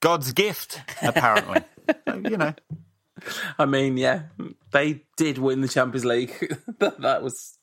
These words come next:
Speaker 2: that did happen. I think we haven't
Speaker 1: I'm, I'm not talking
Speaker 2: gone to
Speaker 1: about that.
Speaker 2: Rankcastle
Speaker 1: Not
Speaker 2: since.
Speaker 1: interested. Not
Speaker 2: That
Speaker 1: interested.
Speaker 2: didn't
Speaker 1: Yeah.
Speaker 2: happen. Didn't happen. Um, the, uh, the other transfer name that I've heard this summer, uh,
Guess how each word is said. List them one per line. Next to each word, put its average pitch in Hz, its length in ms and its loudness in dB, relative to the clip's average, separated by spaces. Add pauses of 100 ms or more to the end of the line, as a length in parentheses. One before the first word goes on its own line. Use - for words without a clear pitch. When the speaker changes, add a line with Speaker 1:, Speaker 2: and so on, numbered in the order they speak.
(100)
Speaker 2:
that - 300 -2
did 123 160 -2
happen. - 220 -2
I - 40 -4
think 190 220 -2
we 147 120 2
haven't 139 180 4
Speaker 1:
I'm, 143 120 2
I'm 160 160 4
not 160 140 4
talking 139 240 2
Speaker 2:
gone 117 80 2
to 110 80 4
Speaker 1:
about 127 220 2
that. - 0 -
Speaker 2:
Rankcastle 127 140 2
Speaker 1:
Not 156 80 4
Speaker 2:
since. 139 60 0
Speaker 1:
interested. 120 560 -2 (140)
Not 110 140 -2
Speaker 2:
That 107 60 2
Speaker 1:
interested. 95 380 -2
Speaker 2:
didn't 123 180 0
Speaker 1:
Yeah. 123 100 2
Speaker 2:
happen. 110 300 -2 (280)
Didn't - 180 -2
happen. 113 340 -4 (640)
Um, 160 340 2 (540)
the, 165 680 -2 (160)
uh, 160 260 4
the 156 160 2
other 185 280 2
transfer 180 540 2
name 156 280 2
that - 140 2
I've 175 240 4
heard 127 300 2
this 127 180 -4
summer, 131 500 2 (380)
uh, 131 300 4